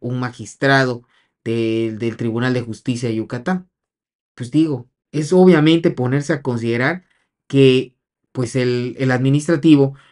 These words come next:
pues, solamente, pues, no, no afecta en nada que le den unas migajas a cambio de que se quede callado y que encima son los primeros que se ponen al frente del batallón para que defiendan a los,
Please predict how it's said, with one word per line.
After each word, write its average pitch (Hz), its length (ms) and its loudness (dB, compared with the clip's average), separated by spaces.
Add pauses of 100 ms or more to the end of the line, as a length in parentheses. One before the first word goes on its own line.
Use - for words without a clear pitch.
(140)
pues, 139 180 0
solamente, 143 680 2
pues, 120 220 -8
no, 131 160 0
no 147 140 0
afecta 151 380 -2
en 139 120 2
nada 139 300 2
que 123 100 -4
le 117 160 0
den 127 200 0
unas 139 300 0
migajas 139 680 -2 (280)
a 120 140 -6
cambio 143 320 2
de 131 140 4
que 123 100 -8
se 120 180 -8
quede 135 300 4
callado 147 460 4
y 139 100 4
que 143 160 0
encima 170 560 2 (160)
son 151 320 2
los 156 320 2 (180)
primeros 170 600 4
que 123 160 -6
se 113 140 -6
ponen 151 420 0
al 165 140 0
frente 147 420 0
del 110 160 -2
batallón 139 560 0
para 120 300 -4
que 113 240 -6 (260)
defiendan 139 680 0 (340)
a 117 180 -2
los, 117 640 -4